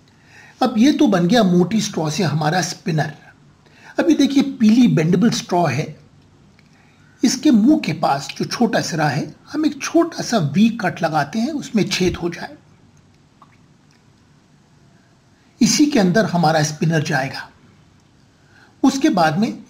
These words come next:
एक, सबसे पहले हम एक लकड़ी का मोती लेते हैं बड़ा सा,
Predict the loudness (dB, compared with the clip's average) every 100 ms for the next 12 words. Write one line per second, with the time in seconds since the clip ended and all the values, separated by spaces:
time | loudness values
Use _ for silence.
0 | -4 -4 -4 -8 -8 -10 -20 _ _ _
1 | -12 -6 -6 -4 -4 -2 -4 -4 -10 -20
2 | _ _ -20 -20 -20 -4 -2 -2 -6 -18
3 | _ _ _ _ _ -4 -4 -8 -12 -12
4 | -20 _ _ _ _ _ _ -4 -2 0
5 | 0 0 -2 -2 -2 -2 -2 0 0 0
6 | 0 0 -2 -4